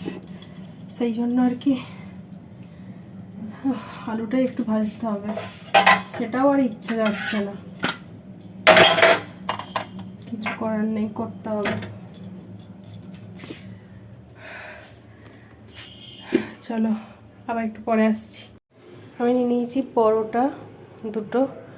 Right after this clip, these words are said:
আর সবজির তরকারি আর একটু ঘুগনি আর একটু শসা। ওদের দিয়েছি চালের পায়েস, আমি তো আজকে চালের পায়েস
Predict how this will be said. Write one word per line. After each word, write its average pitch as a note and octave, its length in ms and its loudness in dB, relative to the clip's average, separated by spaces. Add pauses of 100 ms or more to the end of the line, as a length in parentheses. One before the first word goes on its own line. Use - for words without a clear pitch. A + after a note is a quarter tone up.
(520)
আর G3+ 240 6 (160)
সবজির G#3 460 -2
তরকারি G#3+ 380 -2 (420)
আর F#3+ 160 2 (540)
একটু - 160 -4 (100)
ঘুগনি G3 320 0 (120)
আর G#3 120 8
একটু A3 160 -8 (100)
শসা। F3+ 360 -2 (280)
ওদের G3 240 0
দিয়েছি G#3+ 220 -4 (100)
চালের G3+ 280 4
পায়েস, G#3 280 0
আমি F#3+ 160 -4
তো G3+ 120 -8
আজকে G#3 180 -4 (100)
চালের G#3+ 260 -2
পায়েস B3 180 -2